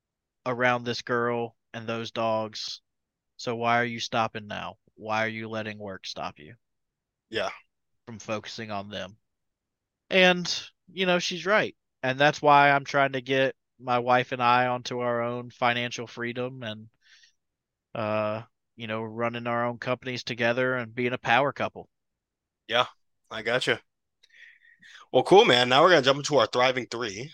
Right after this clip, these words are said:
Speaker 2: And the first question is, what's your favorite book, movie, or podcast? Pick one of the three.
Speaker 1: All right. So my favorite movie is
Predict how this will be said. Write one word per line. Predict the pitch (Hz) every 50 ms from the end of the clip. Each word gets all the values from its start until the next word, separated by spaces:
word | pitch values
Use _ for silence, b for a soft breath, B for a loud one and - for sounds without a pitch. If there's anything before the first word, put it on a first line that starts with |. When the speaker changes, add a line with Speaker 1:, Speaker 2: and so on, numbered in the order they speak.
| _ -
Speaker 2:
And | 104 104
the | -
first | - - 175 214 - -
question | - - 107 98 - - - 101 101 104 110 131 143 - _ -
is, | 107 - -
what's | 120 - -
your | 127 -
favorite | 139 120 107 104 90 90
book, | - 113 131 135 - -
movie, | 110 117 123 123 123 113
or | 101 98 98 95 -
podcast? | - - 143 175 180 160 - - 98 90 95 95 - - -
Pick | - 110 -
one | 107 110 107
of | 107 98
the | - 95
three. | - - - - - - _ _ _ _ _ _ _ _ _ _ _ _ _ _ _ _ _ _ _ _ _ _ _ _ _ _ _ _ _ _ _ _ _ _ _ _ _ _ _ _ _ _ _ _ -
Speaker 1:
All | 120 117 120 120
right. | 117 117 117 113 113 107 107 107 - - - - - _ _ _ _ _ _ _ _ _ _ _ _ _ _
So | - - - - - - 156 156 147 135 120 113 107 104
my | 107 123 123 127
favorite | - 147 135 143 147 165 170 156
movie | 143 120 127 135 135 131 120 113 120 110 107 107 107 -
is | - 113 113 113 110 110 110 110 110 110 -